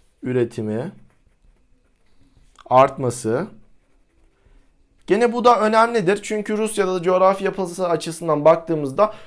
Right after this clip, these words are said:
çok fazla bir geniş alana sahiptir ve bu geniş alanda tarım yaparsanız eğer siz, bu da coğrafi yapılarınızdan yararlandığınızı size gösterecektir.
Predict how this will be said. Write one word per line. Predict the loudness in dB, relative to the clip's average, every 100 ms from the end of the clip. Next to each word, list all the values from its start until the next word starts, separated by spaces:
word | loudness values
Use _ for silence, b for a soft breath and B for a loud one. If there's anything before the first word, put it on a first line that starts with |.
| B
çok | 4 4 4
fazla | 4 6 6 2 0
bir | -2
geniş | 0 0 0 -2
alana | 2 2 2
sahiptir | 0 2 2 2 0 4
ve | 2
bu | 2 0
geniş | 0 0 0
alanda | 2 4 2
tarım | 0 -2 4
yaparsanız | 4 6 4 2 -2 -6 -4
eğer | 0 0
siz, | 0 -4 -10 -10 b -8
bu | 0
da | 2 2 B -2
coğrafi | 4 6 6 4
yapılarınızdan | 0 0 2 2 2 0 0 0 -4 B
yararlandığınızı | 2 6 6 6 2 2 0 0 0 -2
size | -2 -2 2
gösterecektir. | 4 2 2 2 2 -2 -4 -18 -20